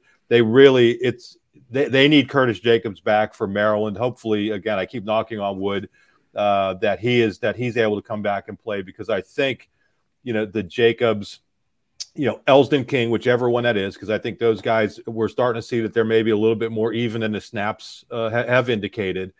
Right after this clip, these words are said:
And then Carter, I think, I think you need Carter on the field. I just think you need Carter on the field. And then,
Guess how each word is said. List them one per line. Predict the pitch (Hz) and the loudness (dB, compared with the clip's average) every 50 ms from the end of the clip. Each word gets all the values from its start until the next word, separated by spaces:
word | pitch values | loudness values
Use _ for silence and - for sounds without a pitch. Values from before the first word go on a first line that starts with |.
| _ _ _ _ _ _ | _ _ _ _ _ _
And | 131 123 113 | -4 -2 0
then | 117 110 107 | 0 0 -2
Carter, | - - 127 117 117 110 104 101 | -2 0 0 2 2 2 2 2
I | 107 101 | 0 0
think, | - - 131 117 - - _ _ _ _ _ - 120 120 - - | 0 -4 -6 -6 -8 -12 _ _ _ _ _ -20 -20 -16 -6 -4
I | 120 127 | -4 -2
think | 127 165 160 - - | 0 -2 -2 0 2
you | 151 | 2
need | 131 139 131 - 214 | 2 2 0 0 -2
Carter | - - 131 123 113 107 104 | 0 2 2 4 4 4 2
on | 98 98 | 0 -2
the | 92 | -4
field. | - - 104 92 90 87 82 - | -8 -6 -6 -4 -4 -4 -6 -8
I | 101 | -10
just | 101 101 123 113 - | -8 -6 -8 -8 -6
think | - 117 98 | -10 -10 -8
you | - 117 | -8 -8
need | 104 107 98 | -6 -6 -6
Carter | - 113 107 104 101 | -4 -4 -4 -4 -4
on | 95 | -4
the | 95 | -8
field. | - - - 107 104 101 101 117 | -10 -8 -6 -4 -4 -2 -4 -4
And | 120 | -4
then, | 127 123 123 | -4 -4 -4